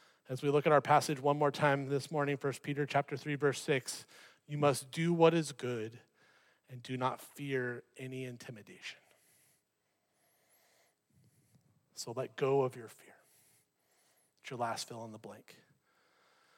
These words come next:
So this is the warning. Our enemy, Satan,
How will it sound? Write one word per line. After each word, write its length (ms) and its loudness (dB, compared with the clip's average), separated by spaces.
So 240 -14
this 220 0
is 120 -6
the 140 2
warning. 400 -2
Our 180 -2
enemy, 500 2
Satan, 600 -2